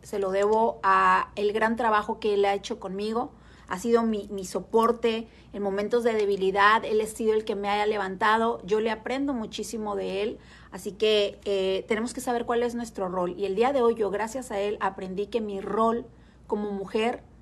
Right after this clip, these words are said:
es ser de ayuda idónea, respaldarlo, apoyarlo, pero nunca quitarle su lugar de liderazgo, nunca quitarles la corona que por lo cual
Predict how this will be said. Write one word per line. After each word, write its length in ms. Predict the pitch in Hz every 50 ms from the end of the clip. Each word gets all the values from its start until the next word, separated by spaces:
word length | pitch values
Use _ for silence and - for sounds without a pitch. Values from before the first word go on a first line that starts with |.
| - - - - - - - - - - - - -
es 160 | 220 233 226
ser 200 | - 254 247 247
de 120 | 226 247 240
ayuda 480 | 233 214 220 220 220 233 226 226 - -
idónea, 540 | 202 202 214 240 277 285 269 214 175 175 -
respaldarlo, 840 | - 202 - - - 185 185 185 190 196 208 208 220 226 226 233 -
apoyarlo, 720 | - 196 190 - 190 180 175 196 196 202 208 226 226 226 226
pero 160 | 202 196 196
nunca 380 | 202 202 226 269 254 285 294 285
quitarle 460 | 247 226 - 226 208 208 220 226 226
su 180 | - - 220
lugar 320 | 202 196 190 202 196 202 202
de 100 | 214 214
liderazgo, 580 | 214 202 190 185 180 190 196 202 190 180 185
nunca 360 | 185 196 220 254 254 - 294 294
quitarles 480 | 240 226 - 214 202 208 226 233 220
la 100 | 226 202
corona 460 | - - 196 196 202 208 208 226 226
que 100 | - 226
por 260 | - - - 196 185 185
lo 200 | 180 180 180 -
cual 260 | 208 220 233 240